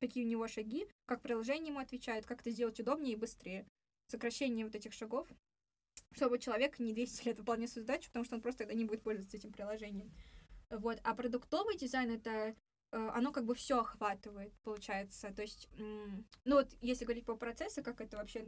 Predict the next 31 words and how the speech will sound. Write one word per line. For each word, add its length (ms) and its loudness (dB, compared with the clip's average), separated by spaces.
начинается, 600 -6
то 220 -2
продуктовый 440 4
дизайнер, 480 0
он 80 2
должен 260 2
еще 280 0
заниматься 640 0
аналитикой 680 4
и 400 2
бизнесом. 640 -2
Э, 180 -2
то 100 2
есть, 380 -2
э, 680 -6
мы 160 0
сначала 380 2
смотрим, 540 0
например, 340 0
у 40 2
нас 140 0
есть 120 -2
какой-то 300 -4
функционал 640 -2
уже 140 0
существующий, 720 -6
или 160 0
его 160 0
еще 220 -2
не 120 0
существует, 640 -6